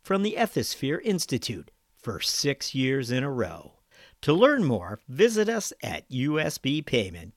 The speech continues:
dot com. Once more, I'd like to ask our guests to look back as we, uh, we enter the mentoring round and, and think back to that first week, that first quarter, they had the C F O title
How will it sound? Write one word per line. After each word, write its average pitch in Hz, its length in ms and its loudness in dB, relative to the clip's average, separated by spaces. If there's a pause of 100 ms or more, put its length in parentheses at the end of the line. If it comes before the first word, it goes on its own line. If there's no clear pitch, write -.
(120)
dot 95 300 -8
com. 67 320 -8 (540)
Once 190 320 8
more, 190 320 12
I'd 180 60 8
like 175 240 8
to 160 160 6
ask 175 340 10
our 165 140 8
guests 165 300 6
to - 120 2
look 160 280 4
back 165 360 8
as 143 220 4
we, 147 260 4
uh, 143 200 8 (120)
we 147 240 -2
enter 165 220 2
the 147 80 4
mentoring 135 460 2
round 139 280 6
and, 139 240 0
and 147 300 4 (640)
think 277 260 4
back 202 320 8
to 196 100 8
that 160 300 8
first 190 340 4
week, 175 300 4
that 147 220 6
first 175 320 0
quarter, 165 500 6
they 147 640 4
had 160 360 4
the 147 100 4
C 165 220 4
F 151 160 8
O 156 180 8
title 113 540 6